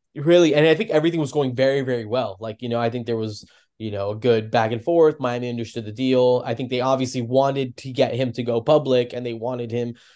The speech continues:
you know, I think they definitely pushed to try to get him to go public with it. But that, you know, ultimately, I think that just never really materialized, um, you know, the way that they would have liked it to.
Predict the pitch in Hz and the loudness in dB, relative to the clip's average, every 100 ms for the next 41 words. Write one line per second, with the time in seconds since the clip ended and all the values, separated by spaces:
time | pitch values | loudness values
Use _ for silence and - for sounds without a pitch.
0 | _ 120 127 123 117 127 123 117 131 127 | _ -8 -4 -2 -4 -4 -4 0 0 0
1 | 131 117 117 - 151 123 - - 139 127 | -4 -6 -8 -2 0 0 -2 -8 -8 -6
2 | 139 135 113 107 127 131 127 110 151 131 | -4 -2 -4 -6 -8 -8 -10 -8 -10 -2
3 | 120 117 127 123 117 110 113 110 113 - | -2 0 -2 -2 -4 -6 -6 -4 -6 -8
4 | _ _ _ _ 127 117 - 131 151 156 | _ _ _ _ 2 2 2 0 0 2
5 | 156 147 147 135 139 120 127 117 131 113 | 0 2 2 2 -4 -6 -4 -4 -6 -4
6 | 117 107 117 - - 113 110 107 110 110 | -4 -4 -6 -6 -6 -4 -2 -4 -4 -4
7 | 107 - 123 113 110 110 110 104 - _ | -8 -6 -4 -4 -4 -6 -8 -10 -14 _
8 | _ _ 117 107 107 113 117 113 110 113 | _ _ -2 -2 -2 -4 -2 0 0 0
9 | 113 117 110 113 110 107 107 120 - 117 | -2 -4 -4 -4 -4 -6 -8 -12 -6 -4
10 | 113 147 - 120 156 151 151 | 2 0 0 -6 -2 -2 -4